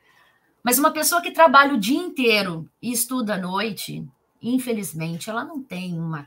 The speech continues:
qualidade de ensino que ela sai dali com conhecimento. Tem todo um processo nisso. E foi o que eu te falei. Aí os livros vieram me trazer essa visão. E, inclusive, uma coisa que eu vou falar, que eu vou ser apedrejada,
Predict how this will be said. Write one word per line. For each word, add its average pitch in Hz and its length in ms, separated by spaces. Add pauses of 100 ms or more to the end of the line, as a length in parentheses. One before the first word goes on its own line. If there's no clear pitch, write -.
qualidade 156 880
de 143 160
ensino 147 440
que 147 100
ela 147 140
sai 151 280
dali 156 340 (260)
com 160 200
conhecimento. 151 1300 (240)
Tem 392 160
todo 427 240
um 339 60
processo 233 680
nisso. 147 380 (280)
E 220 80
foi 277 140
o 262 40
que 277 60
eu 262 40
te - 80
falei. 254 360
Aí 190 140
os 262 140
livros 247 440
vieram 202 500 (220)
me 196 140
trazer 160 640 (200)
essa 165 240
visão. 170 500 (260)
E, 262 160
inclusive, 208 720
uma 208 320
coisa 190 240
que - 100
eu 208 60
vou 190 120
falar, 170 300
que - 80
eu 180 60
vou 175 100
ser - 160
apedrejada, 170 840